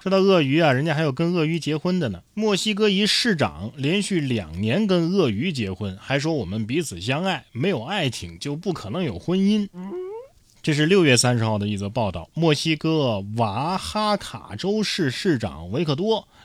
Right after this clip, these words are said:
与一条雌性鳄鱼举行了婚礼。为了让仪式安全举行，鳄鱼的嘴啊被绑了起来。在众人的见证之下，维克多亲吻了鳄鱼的头部。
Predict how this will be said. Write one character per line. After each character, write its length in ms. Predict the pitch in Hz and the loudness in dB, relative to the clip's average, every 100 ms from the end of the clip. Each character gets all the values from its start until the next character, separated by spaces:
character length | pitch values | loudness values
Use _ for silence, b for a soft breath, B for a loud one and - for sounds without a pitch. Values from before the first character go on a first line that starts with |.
| - | -4
与 160 | 117 | 0
一 100 | 156 | 0
条 480 | 131 117 127 107 87 | 0 2 2 2 -2
雌 480 | - - 110 135 233 | -2 -2 -2 -2 0
性 260 | 202 143 | 0 2
鳄 140 | 165 139 | 2 0
鱼 360 | 95 135 226 | 0 -2 -2
举 240 | 180 - 92 | -2 -4 -4
行 160 | 95 | -4
了 80 | 95 | -6
婚 200 | 90 101 | -4 -4
礼。 160 | 80 - _ B B B - | -4 -12 _ B B B -2
为 100 | 170 | 2
了 80 | |
让 260 | 165 160 143 | 4 2 2
仪 280 | 113 139 208 | 0 0 0
式 220 | - 190 | 0 0
安 280 | 131 147 147 | 0 0 0
全 220 | 123 120 | 0 -2
举 180 | 113 80 | -2 -6
行， 260 | - 85 - - | -8 -12 -12 -2
鳄 160 | 160 | 0
鱼 160 | 131 160 | 2 2
的 100 | 151 | 0
嘴 220 | - 113 - | -2 -8 -10
啊 160 | 82 87 | -14 -8
被 160 | 113 | -6
绑 240 | 104 101 73 | -4 -6 -6
了 120 | 90 | -8
起 120 | - | -8
来。 140 | 78 76 _ B B | -12 -18 _ B B
在 200 | - 135 | 0 0
众 260 | 135 165 135 | 2 0 0
人 100 | 135 | 2
的 120 | 135 | 2
见 240 | 160 143 | 2 2
证 160 | 123 110 | 2 0
之 120 | 117 | 0
下， 220 | 110 98 _ | -2 -4 _
维 120 | 113 135 | -2 -2
克 140 | 123 | 0
多 260 | 123 123 110 | 0 0 0
亲 340 | - 180 175 | 0 0 0
吻 160 | 127 82 | -2 -4
了 60 | |
鳄 220 | 104 127 | -2 -2
鱼 160 | 104 104 | -2 -2
的 160 | 107 95 | -4 -6
头 280 | - - | -10 -10
部。 220 | 107 120 | -8 -8